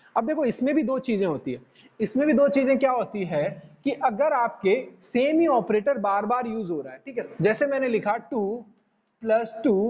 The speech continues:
प्लस टू प्लस टू, ठीक है, तो ये solve कैसे होगा कि पहले ये वाला plus solve होगा,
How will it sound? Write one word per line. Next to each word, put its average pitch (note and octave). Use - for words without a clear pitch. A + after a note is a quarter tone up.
प्लस A3+
टू G#3+
प्लस F#3+
टू, C3
ठीक C4+
है, F#3+
तो D4
ये D#4
solve C#4
कैसे A3+
होगा B2
कि C4
पहले C4
ये A3
वाला A#3+
plus C4
solve C4+
होगा, C4+